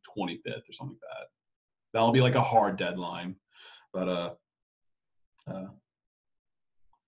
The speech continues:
when we'll see the due dates and where. Uh,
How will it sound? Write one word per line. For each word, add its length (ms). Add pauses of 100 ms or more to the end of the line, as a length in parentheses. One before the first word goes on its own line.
(500)
when 140
we'll 120
see 140
the 100
due 140
dates 340
and 280
where. 380 (140)
Uh, 460